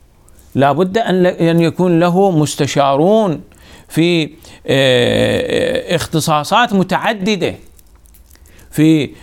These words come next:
ما يختص بالطب، في ما يختص بالاقتصاد، في ما يختص بالحرب والسلم، في حتى فيما يختص بال-، ال-، ال-، ال-، ال-، ال-، العلاقات الدولية.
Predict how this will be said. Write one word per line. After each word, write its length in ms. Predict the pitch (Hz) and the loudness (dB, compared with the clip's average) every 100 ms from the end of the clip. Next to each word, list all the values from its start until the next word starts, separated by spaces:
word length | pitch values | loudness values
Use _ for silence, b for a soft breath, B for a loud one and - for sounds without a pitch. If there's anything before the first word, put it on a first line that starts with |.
| B | B
ما 280 | 131 156 156 | 0 2 2
يختص 540 | 156 143 - 175 - | 0 -2 -2 -4 0
بالطب، 680 | 170 170 175 160 156 - 214 - - - _ - - | 0 0 0 -4 -4 -2 -2 -4 -14 -20 _ -10 -2
في 160 | 147 | 0
ما 200 | 151 156 | 0 0
يختص 440 | 147 - 175 170 180 | 0 -2 -4 -2 0
بالاقتصاد، 1080 | 170 180 175 160 - - 156 180 226 180 - B B B | 0 0 0 0 -2 -4 -2 0 0 -2 -8 B B B
في 140 | - 151 | -2 0
ما 220 | 147 160 | 2 2
يختص 440 | 143 - 185 - | 0 0 -2 0
بالحرب 640 | 190 185 160 - 202 190 190 | 0 0 0 0 -2 0 2
والسلم، 720 | 180 156 - 208 233 180 - - | 2 0 0 2 2 -2 -8 -6
في 220 | 170 165 | -2 -2
حتى 580 | - 190 - - 262 240 | -4 -6 -8 -4 -2 -2
فيما 400 | 185 226 220 208 | -2 0 0 0
يختص 500 | 208 180 - 233 - | 0 -2 -2 -2 0
بال-، 340 | 226 220 220 202 B B B B 110 | 0 2 0 -2 B B B B -2
ال-، 380 | 170 180 175 170 | 0 2 2 2
ال-، 300 | 165 160 160 | 2 2 0
ال-، 240 | - - | -2 -2
ال-، 260 | - - - | -2 -2 -2
ال-، 480 | - - - - 175 | -2 -2 -2 0 0
العلاقات 720 | 175 170 185 180 - 226 233 | -2 -2 -2 -2 0 -2 0
الدولية. 920 | 190 202 202 190 240 254 190 127 | 0 2 2 2 2 2 0 -4